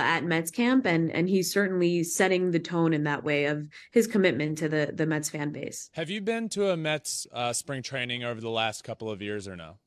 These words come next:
Speaker 2: Before this year?
Speaker 1: Yes.
Speaker 2: Okay, so
Speaker 1: Yes.
Speaker 2: S-, Steve said the vibe is different this year. Is that, is that just something he's saying, or can you feel that too?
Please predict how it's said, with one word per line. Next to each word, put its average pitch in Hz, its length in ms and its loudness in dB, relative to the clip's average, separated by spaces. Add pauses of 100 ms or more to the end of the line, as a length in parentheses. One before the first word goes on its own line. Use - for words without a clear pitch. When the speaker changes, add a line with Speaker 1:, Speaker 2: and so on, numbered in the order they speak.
(600)
Speaker 2:
Before 113 280 -8
this 104 180 -8
year? 185 140 6
Speaker 1:
Yes. - 220 -6 (260)
Speaker 2:
Okay, 127 220 -2
so 156 220 0
Speaker 1:
Yes. - 40 -2
Speaker 2:
S-, 123 200 -6 (260)
Steve 196 440 0
said 156 640 2 (540)
the 135 100 -2
vibe 147 760 0 (300)
is 151 320 2
different 101 540 -4
this - 300 -8
year. 78 320 -12
Is 120 220 -4
that, 139 220 2
is 120 180 -4
that 143 160 0
just 147 180 -4
something 160 340 -4
he's 156 180 -2
saying, 170 400 0
or 165 120 -4
can 151 180 -8
you 147 140 -6
feel 139 260 -4
that 117 220 -2
too? 92 220 -10